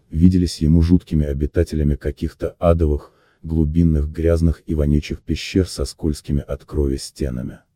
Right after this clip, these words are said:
засыпанных человеческими гниющими останками, из которых время от времени на свет Божий выползают вот такие мутанты. Игорь во время драки молча курил, Сюин также спокойно,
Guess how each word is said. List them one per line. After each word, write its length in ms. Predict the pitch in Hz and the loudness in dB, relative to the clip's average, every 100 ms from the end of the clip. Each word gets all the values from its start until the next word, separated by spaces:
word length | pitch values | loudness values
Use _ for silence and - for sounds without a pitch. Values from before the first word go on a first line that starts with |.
| _ _ | _ _
засыпанных 720 | 85 87 - 120 110 101 92 | 0 0 2 4 6 6 4
человеческими 760 | - 82 78 80 - - 82 80 | 0 2 2 0 -2 -8 0 0
гниющими 680 | 78 82 85 82 - 80 | 4 4 4 2 0 0
останками, 640 | - 73 - 95 87 - 78 | 0 -4 -2 0 0 2 0
из 120 | 78 | 0
которых 520 | - 87 104 101 - | -4 0 4 2 0
время 320 | 90 95 98 92 | 2 4 6 4
от 300 | - 78 80 | -2 -4 0
времени 420 | 82 98 98 90 | 4 6 8 6
на 160 | 85 | 2
свет 340 | 82 - 101 90 | -2 0 0 0
Божий 380 | 80 98 87 82 | -2 0 2 0
выползают 720 | 78 - 76 76 92 87 78 | -2 -4 -4 0 0 0 -2
вот 220 | 78 - | -6 -4
такие 380 | 76 - 78 73 | -10 -6 -4 -2
мутанты. 600 | 76 73 73 64 - - _ _ _ _ _ _ _ _ _ _ - | -2 -4 -6 -12 -14 -20 _ _ _ _ _ _ _ _ _ _ 2
Игорь 300 | 87 85 85 | 2 4 4
во 140 | 82 | 4
время 300 | 80 85 90 | 6 6 6
драки 360 | 85 98 104 82 | 6 4 2 0
молча 420 | 80 82 80 85 | 2 2 0 -10
курил, 500 | - 82 78 90 85 _ _ _ _ | -4 0 2 2 0 _ _ _ _
Сюин 340 | - 92 101 98 | 2 6 8 6
также 360 | 107 104 98 | 0 -2 -2
спокойно, 800 | 92 - 95 - 90 71 67 67 | -8 -4 -6 -4 -4 -4 -6 -12